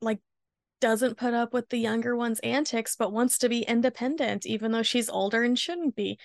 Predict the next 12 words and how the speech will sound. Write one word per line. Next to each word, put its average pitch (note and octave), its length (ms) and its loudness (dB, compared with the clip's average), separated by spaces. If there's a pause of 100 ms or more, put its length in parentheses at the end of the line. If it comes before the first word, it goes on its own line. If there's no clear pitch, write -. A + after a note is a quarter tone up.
(420)
Rose A#3 300 4
is, C4+ 160 2 (120)
bless G3+ 340 -6
her C4 160 -2
heart, A3 480 -6
a C4 80 -2
dum-dum C4+ 600 4
with G#3+ 160 2
silly A#3+ 440 0
stories, C4+ 640 2
but A3 260 -2
they C4+ 280 2